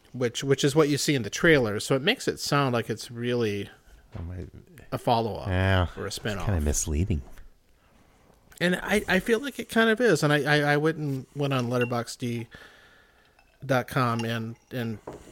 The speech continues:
Speaker 1: read some reviews of it. And I think that's a lot of why people didn't like it there.
Speaker 2: Oh, but part of that was just
Speaker 1: Not,
Speaker 2: marketing.
Speaker 1: not knowing what to expect.
Speaker 2: Yeah.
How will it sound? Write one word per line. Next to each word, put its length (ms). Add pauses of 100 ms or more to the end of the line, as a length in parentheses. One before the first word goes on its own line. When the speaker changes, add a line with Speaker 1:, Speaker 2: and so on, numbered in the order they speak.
(320)
Speaker 1:
read 260
some 180
reviews 440
of 120
it. 40
And 120
I 80
think 300
that's 260
a 60
lot 320
of 160
why 220
people 340
didn't 320 (180)
like 260
it 120
there. 220 (560)
Speaker 2:
Oh, 400 (320)
but 180 (360)
part 180
of 60
that 160
was 100
just 180
Speaker 1:
Not, 60 (140)
Speaker 2:
marketing. 200
Speaker 1:
not 200
knowing 260
what 140
to 100
expect. 580
Speaker 2:
Yeah. 360